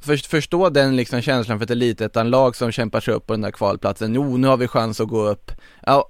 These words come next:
bortamatch i Piteå den <laughs> femte december, <laughs> en kvalmatch. Eh, det är liksom, det, det, det, då ska, då ska, förtjänar du verkligen din plats om du lyckas ta dig igenom ett sånt kval. Eh,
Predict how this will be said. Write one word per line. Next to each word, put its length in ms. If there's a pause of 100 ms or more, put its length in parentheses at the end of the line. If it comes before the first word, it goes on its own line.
(120)
bortamatch 680
i 60
Piteå 680
den 400
<laughs> 200
femte 420
december, 640 (200)
<laughs> 220
en 140
kvalmatch. 520 (420)
Eh, 180
det 100
är 140
liksom, 440
det, 140
det, 200
det, 160
då 220
ska, 140
då 180
ska, 160
förtjänar 600
du 80
verkligen 420
din 120
plats 260
om 80
du 60
lyckas 180
ta 140
dig 80
igenom 200
ett 100
sånt 220
kval. 280 (540)
Eh, 340